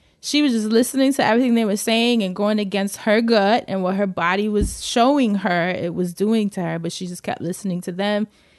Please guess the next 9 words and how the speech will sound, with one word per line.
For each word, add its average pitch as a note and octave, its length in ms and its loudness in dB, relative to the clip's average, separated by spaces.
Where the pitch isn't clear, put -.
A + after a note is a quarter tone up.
And C#4 160 2
even F4 280 2
just D4 160 -2
the C#4 100 0
fact C4 280 0
that, A#3+ 100 4
like, F#3+ 340 2
an A#3 160 4
essential A#3 720 2